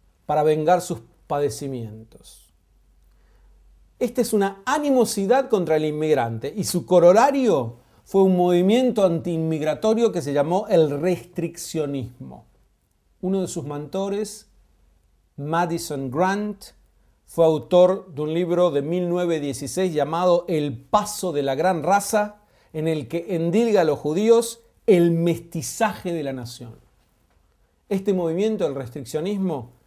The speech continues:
logra en mil novecientos veinticuatro un acta de inmigración muy limitativa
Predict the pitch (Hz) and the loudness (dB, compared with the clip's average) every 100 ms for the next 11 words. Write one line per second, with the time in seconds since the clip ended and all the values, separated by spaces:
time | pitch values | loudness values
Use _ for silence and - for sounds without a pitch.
0 | _ _ _ _ - 143 175 214 214 170 | _ _ _ _ -8 0 6 6 6 2
1 | 170 220 226 185 143 131 202 190 156 160 | 2 2 2 2 0 0 -2 -2 -2 -4
2 | 139 139 185 185 185 180 175 160 - 233 | -4 -2 0 0 -2 -4 -6 -8 -4 -2
3 | 226 - 175 147 135 135 131 131 123 190 | -2 -4 -4 -2 -6 -6 -6 -6 -4 -2
4 | 190 190 _ _ - 131 143 226 269 208 | -2 -4 _ _ -16 -6 4 6 6 4
5 | 165 131 131 117 165 160 151 - | 0 -4 -8 -6 -2 -2 -2 -10